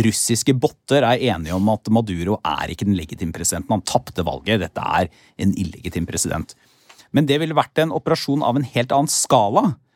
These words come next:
Eh, så, så jeg lurer på om vi, vi går oss litt grann vill noen ganger i en sånn europeisk diskusjon hvor det første vi spør om er folkeretten, og folkeretten er selvfølgelig, den er viktig. Eh, vi kan, vi har ikke tid til å ta liksom de juridiske diskusjonene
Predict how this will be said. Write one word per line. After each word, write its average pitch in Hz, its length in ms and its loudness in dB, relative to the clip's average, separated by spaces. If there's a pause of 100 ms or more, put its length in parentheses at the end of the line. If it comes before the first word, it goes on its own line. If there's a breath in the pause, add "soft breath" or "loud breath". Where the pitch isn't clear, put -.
(240)
Eh, 156 480 4
så, - 240 0
så 175 140 0
jeg 165 180 4
lurer 127 200 0
på 139 100 0
om 147 80 2
vi, 156 120 2 (120)
vi 143 180 2 (240)
går 131 240 2
oss 143 80 -2
litt 165 260 0 (220)
grann 135 320 4
vill 135 560 0
noen 131 240 2
ganger 117 160 2
i 127 80 2
en 135 80 0
sånn 131 160 2
europeisk 110 880 -2
diskusjon 127 640 2
hvor 123 220 2 (180)
det 120 80 0
første - 400 -2
vi 104 80 0
spør 107 240 0
om 127 140 4
er - 80 0
folkeretten, - 580 -4
og 143 80 -2
folkeretten 92 560 -2
er 123 140 2
selvfølgelig, 101 400 2 (480 soft breath)
den 107 100 2
er 101 140 2
viktig. 139 340 2
Eh, 117 400 2
vi 107 140 -2
kan, 117 240 2 (160)
vi 113 240 -4
har 110 80 0
ikke - 180 -4
tid 110 160 2
til 110 120 -6
å - 40 -6
ta 113 140 4
liksom 101 160 2
de 101 80 0
juridiske 98 880 0
diskusjonene 110 580 0